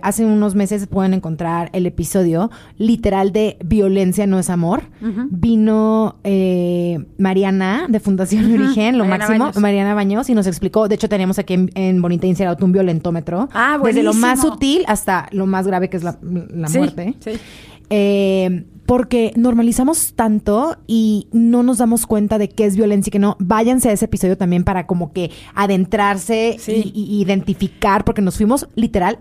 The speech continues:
Speaker 1: punto por punto.
Speaker 2: Sí. Y
Speaker 1: De, de los nueve, de los nueve rasgos que tienen en Fundación de Origen, ¿no? Pero
Speaker 2: Ajá.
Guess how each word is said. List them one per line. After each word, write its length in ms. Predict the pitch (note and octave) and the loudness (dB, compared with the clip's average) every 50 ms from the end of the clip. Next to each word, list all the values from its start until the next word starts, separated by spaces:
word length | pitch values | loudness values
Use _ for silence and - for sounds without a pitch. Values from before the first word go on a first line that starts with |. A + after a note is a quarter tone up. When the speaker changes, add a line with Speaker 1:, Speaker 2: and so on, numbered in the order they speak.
| - - | -6 -2
Speaker 1:
punto 260 | - A#3 A3+ G#3+ A#3 F3+ | 0 0 0 0 0 -2
por 160 | F#3 E3+ - | -2 -4 -4
punto. 260 | F3+ E3 D#3 - - | -4 -6 -6 -6 -8
Speaker 2:
Sí. 360 | - - C4+ C#4+ D4+ D4+ A#3 - - - - - | -6 -2 0 0 0 0 -2 -6 -10 -20 -12 -6
Y 100 | - F#3+ | -2 0
Speaker 1:
De, 260 | A3 G#3 G3+ G3 - - | 2 2 2 0 -2 -4
de 100 | G3 G#3 | -2 0
los 140 | G3+ G3 F#3+ | 0 2 2
nueve, 240 | G3+ G3+ G3 G3+ G3+ - - - | 2 2 0 0 -4 -6 -10 -10
de 120 | F#3 G3 | -8 -6
los 140 | F#3 F#3 F3 | -6 -4 -4
nueve 640 | F#3 G3 F#3 G3 G3+ G3+ G3+ G3+ G3 G3 F#3 - - - F3+ | -2 -2 -2 -2 -2 -2 -2 -2 -2 -4 -6 -8 -10 -10 -4
rasgos 380 | G3+ G3+ G3 F#3 F#3+ G3 - | -2 -2 -2 0 -2 -2 -4
que 80 | - F3+ | -4 -4
tienen 240 | - F#3 F3+ F#3 F#3+ | -4 0 2 2 2
en 60 | F3 | 2
Fundación 280 | F3+ F3+ E3+ D3 E3 D#3+ | 2 0 0 0 0 0
de 60 | E3+ | 0
Origen, 320 | E3 D#3+ C#3+ D3+ D3 D3 | -2 -2 -2 -2 -2 -2
¿no? 160 | D#3 F#3+ A#3 A#3 | -2 -2 -4 -4
Pero 180 | - F#3 - - | -4 -4 -2 -2
Speaker 2:
Ajá. 200 | F#3 G#3+ - | -2 -2 -4